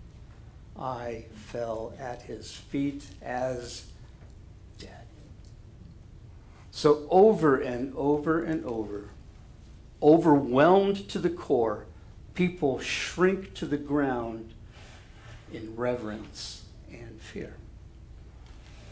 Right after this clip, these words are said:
I've heard this called the wow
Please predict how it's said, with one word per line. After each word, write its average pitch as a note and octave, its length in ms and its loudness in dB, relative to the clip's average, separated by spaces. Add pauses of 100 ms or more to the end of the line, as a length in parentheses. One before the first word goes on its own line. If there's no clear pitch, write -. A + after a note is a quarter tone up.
(1200)
I've C#3 160 -4
heard E3 220 6
this D#3 220 2
called D3+ 460 6
the B2 80 4
wow C#3 840 6